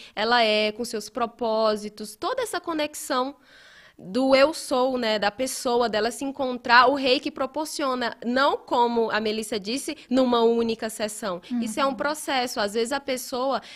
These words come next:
Speaker 1: ela tá tão perdida, assim, tão, assim, extasiada, inclusive com o diagnóstico do câncer, que uma sessão só pode ser que não volte, não ajude a
Speaker 2: Não,
Speaker 1: voltar
Speaker 2: não tem
Speaker 1: pro
Speaker 2: nem
Speaker 1: eixo.
Speaker 2: como. Eu sou suspeita pra falar, porque não dá, gente, não tem como.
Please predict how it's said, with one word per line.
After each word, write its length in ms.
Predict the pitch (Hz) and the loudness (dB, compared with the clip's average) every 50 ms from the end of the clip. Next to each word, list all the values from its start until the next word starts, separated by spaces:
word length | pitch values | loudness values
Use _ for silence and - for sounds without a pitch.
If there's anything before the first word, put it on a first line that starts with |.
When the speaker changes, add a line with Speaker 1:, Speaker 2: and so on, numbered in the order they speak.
| - - | -10 -4
Speaker 1:
ela 260 | 202 220 233 233 240 240 240 - - - - | 0 2 4 4 2 2 -2 -10 -20 -12 -4
tá 120 | - 233 233 | -2 -2 -2
tão 200 | 233 277 285 311 | 0 -2 -4 -2
perdida, 600 | - 311 320 302 233 208 208 240 247 226 208 220 | -2 -4 -4 -4 -4 -4 -4 -4 -4 -2 -2 -4
assim, 520 | 220 226 - - 233 233 233 233 233 226 226 | -4 -4 -6 -6 -4 -4 -2 -2 -4 -4 -6
tão, 320 | - 233 240 262 285 302 | -6 -4 -4 -2 -2 -2
assim, 240 | 285 269 269 - 262 | -2 -4 -4 -4 -6
extasiada, 800 | 247 - - - 262 247 233 214 226 233 220 220 233 247 233 226 | -4 -4 -2 2 2 2 2 0 2 4 6 8 8 8 6 4
inclusive 480 | 226 233 - 254 233 202 220 247 240 311 | 0 -2 -2 -6 -6 -4 -4 -4 -4 -6
com 100 | 311 302 | -6 -6
o 40 | 269 247 | -6 -4
diagnóstico 680 | 220 240 220 220 233 226 220 220 233 277 269 - - | -2 -2 -2 -2 -2 -2 0 0 0 -2 -2 -4 -8
do 120 | 220 202 214 | -8 -10 -8
câncer, 500 | 214 - 240 247 285 320 - - 254 208 - - - - - _ - | -8 -6 -4 -4 -4 -4 -6 -8 -10 -10 -10 -14 -20 -20 -20 _ -8
que 320 | - 285 294 302 - - - | -4 -2 0 0 -2 -4 -6
uma 220 | - - 302 339 349 | -4 -2 0 0 0
sessão 320 | 339 349 - - 320 302 | 0 -2 -4 -2 -4 -6
só 180 | 302 - 311 277 | -4 -4 -4 -4
pode 220 | 285 285 285 285 | -2 -4 -4 -4
ser 100 | - 285 | -4 -6
que 140 | 269 - 285 | -4 -2 -2
não 180 | 269 269 285 269 | 0 0 0 0
volte, 640 | 233 240 254 262 277 294 302 302 294 - - - | 0 2 4 6 6 6 4 2 -2 -6 -4 -4
não 200 | 240 233 233 247 | -2 0 2 4
ajude 500 | 254 254 262 254 214 247 269 277 - 302 | 4 4 4 2 -2 -4 -4 -4 2 4
a 80 | 277 262 | 4 6
Speaker 2:
Não, 200 | 247 240 269 - | 6 4 2 2
Speaker 1:
voltar 160 | 233 226 269 | 2 4 4
Speaker 2:
não 60 | 254 262 | 4 4
tem 180 | - 349 311 | 4 0 0
Speaker 1:
pro 80 | 311 269 | 0 0
Speaker 2:
nem 80 | 247 240 247 | 0 0 0
Speaker 1:
eixo. 100 | 240 - | 2 4
Speaker 2:
como. 280 | 302 254 240 233 226 | 4 4 4 2 2
Eu 80 | 240 247 | 2 2
sou 140 | - - 269 | 2 0 0
suspeita 400 | - 294 269 - - 277 269 311 | 0 -2 -4 -2 -2 -2 -2 -2
pra 160 | 247 - 285 | -2 -2 -2
falar, 460 | - - 269 254 240 233 220 220 240 | -2 -2 -2 0 0 0 0 -2 -2
porque 460 | 233 - - 294 294 285 277 247 233 | -4 -4 -4 -2 -2 -2 -2 -2 -2
não 200 | 220 226 254 311 | -2 -2 -2 -2
dá, 260 | 302 262 214 196 190 190 | -2 -4 -4 -4 -6 -6
gente, 440 | 185 - 208 190 190 196 - - 220 | -6 -6 -6 -6 -8 -8 -8 -6 -4
não 80 | 220 | -4
tem 180 | 226 - 285 285 | -4 -2 -2 -2
como. 200 | 262 - 220 190 | -2 -2 -2 -4